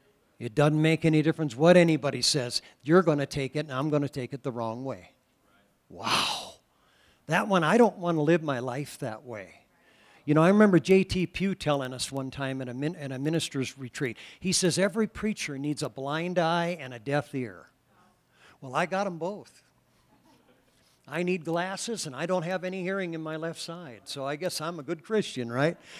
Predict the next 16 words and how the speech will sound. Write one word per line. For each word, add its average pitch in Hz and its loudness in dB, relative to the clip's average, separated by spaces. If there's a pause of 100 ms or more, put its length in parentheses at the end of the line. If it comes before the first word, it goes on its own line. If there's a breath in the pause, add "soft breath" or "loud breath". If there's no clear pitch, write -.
(140)
No, 170 6
he 214 2
meant 269 4
that 240 2
in 185 -2
the 147 -10
spirit. 160 0
Sometimes 226 2
you 233 2
just 240 0
gotta 196 0
quit 190 -2
listening 190 -4
to 143 -8
some 123 -6
things. 101 -12